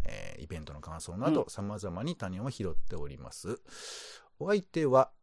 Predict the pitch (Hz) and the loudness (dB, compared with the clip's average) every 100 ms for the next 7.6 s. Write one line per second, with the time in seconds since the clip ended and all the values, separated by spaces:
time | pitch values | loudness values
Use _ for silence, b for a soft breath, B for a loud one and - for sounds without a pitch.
0 | - - - 165 196 - 160 147 - 120 | -20 -14 -2 0 0 -2 0 0 -2 -2
1 | 107 104 - - 78 71 - 113 151 120 | 0 -2 -4 -6 -2 -2 0 0 0 -2
2 | 95 - 73 69 - 71 - - _ - | -4 -4 -4 -4 -4 -4 -6 -16 _ -18
3 | - - - - - _ _ _ - 135 | -14 -14 -14 -20 -20 _ _ _ 2 4
4 | 104 85 87 80 - _ _ _ _ - | 4 0 -4 -6 -6 _ _ _ _ -20
5 | - - 104 - 90 92 90 - - 101 | -20 -20 -20 -12 -8 -6 -4 4 8 8
6 | 107 143 - 92 71 - - 139 151 - | 4 2 -2 -4 -6 -10 -4 10 12 12
7 | - 120 - - - | 12 12 8 6 4